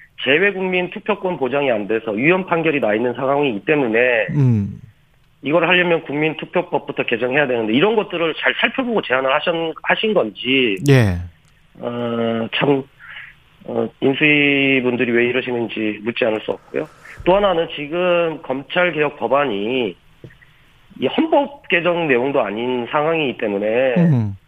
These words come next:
Speaker 1: 국민투표 사안이 아니다, 이런 말씀을 좀 드리겠습니다.
Speaker 2: 마지막으로 그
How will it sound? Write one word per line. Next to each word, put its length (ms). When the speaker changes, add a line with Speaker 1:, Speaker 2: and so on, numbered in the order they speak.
Speaker 1:
국민투표 480
사안이 300
아니다, 420
이런 160
말씀을 320
좀 100
드리겠습니다. 500
Speaker 2:
마지막으로 800
그 220